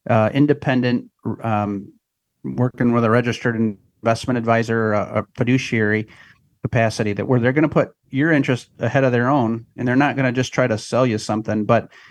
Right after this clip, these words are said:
really have a true independent look at your situation. It cannot hurt,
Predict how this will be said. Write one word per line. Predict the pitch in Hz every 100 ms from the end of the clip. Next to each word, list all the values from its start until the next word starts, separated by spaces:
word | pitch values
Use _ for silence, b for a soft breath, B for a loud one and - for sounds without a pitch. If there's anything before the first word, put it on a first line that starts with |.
| B B _ _ 139
really | 135 196 208
have | 156 139
a |
true | - 165 151 147
independent | 139 135 135 131
look | 123
at | -
your | 139
situation. | 165 165 151 202 - 101 B B
It | -
cannot | - 170 202 -
hurt, | - 127 123 -